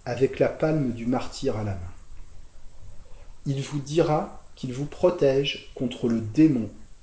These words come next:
qui cherche à se saisir de vous. Vous verrez alors, entre les deux fenêtres, le démon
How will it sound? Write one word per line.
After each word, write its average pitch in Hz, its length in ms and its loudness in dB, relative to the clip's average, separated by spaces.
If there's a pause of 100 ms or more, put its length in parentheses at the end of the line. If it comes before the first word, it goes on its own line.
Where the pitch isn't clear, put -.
(140)
qui - 160 -6
cherche - 760 0
à 117 100 -8
se 113 220 -6
saisir 113 560 -2
de 95 140 -6
vous. 87 40 -10 (2000)
Vous 107 200 -6
verrez 175 420 4
alors, 127 540 4
entre 117 280 -4
les 113 140 0
deux 156 200 2
fenêtres, - 640 -2 (500)
le 117 260 -2
démon 143 480 6